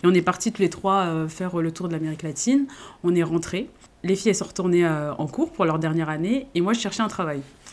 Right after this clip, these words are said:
Je me suis dit, « Bon, bah, c'est bon, euh, maintenant, euh, je sais que je veux un travail avec du sens, euh, je vais chercher une boîte, euh, où, euh, il y a un peu de sens. » Je cherche du travail, et cetera, je passe des entretiens. Et en fait, à chaque fois que je passais des entretiens, je m'auto-sabotais, entre guillemets. Donc, je passais les phases, et cetera.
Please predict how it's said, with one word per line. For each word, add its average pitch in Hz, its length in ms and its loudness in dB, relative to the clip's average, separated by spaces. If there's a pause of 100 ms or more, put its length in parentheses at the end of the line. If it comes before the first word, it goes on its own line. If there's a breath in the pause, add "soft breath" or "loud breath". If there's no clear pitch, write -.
(180 loud breath)
Je 180 40 -4
me 165 40 -2
suis 170 120 -4
dit, « 175 140 2
Bon, 180 140 0
bah, 160 160 -4
c'est 165 140 -6
bon, 196 280 -2
euh, 156 200 -4
maintenant, 180 440 -4
euh, 160 260 -4
je 160 120 -2
sais 185 200 0
que 170 60 -6
je 160 40 -6
veux 170 80 0
un 170 40 2
travail 170 220 -2
avec 160 100 -4
du 160 60 -10
sens, 202 440 -6
euh, 151 100 -10 (420 loud breath)
je - 140 -6
vais 190 40 0
chercher - 360 -4
une 180 120 0
boîte, 185 440 -4
euh, 156 240 -4
où, 190 320 -2
euh, 160 100 -2
il 160 60 -2
y 165 60 -2
a 160 40 0
un 165 60 -2
peu 165 140 -10
de 170 60 -10
sens. » 135 320 -10
Je 135 60 -10
cherche 170 280 -6
du 165 80 -10
travail, 160 520 -6
et - 40 -16
cetera, 156 640 -6
je 160 80 -10
passe 160 140 -4
des 160 180 -4
entretiens. 170 540 -6 (320 loud breath)
Et 165 60 6
en 175 60 4
fait, 233 260 0
à - 80 -2
chaque 208 100 -4
fois 208 40 0
que 226 60 0
je 226 60 -8
passais 196 180 -2
des 180 80 -2
entretiens, 190 500 -4
je 151 180 -6
m'auto-sabotais, 180 960 -2
entre 165 200 -6
guillemets. 160 240 -4
Donc, 160 160 -6
je - 60 -12
passais 208 220 -2
les 247 120 4
phases, 196 380 0
et 185 60 -4
cetera. 185 460 -4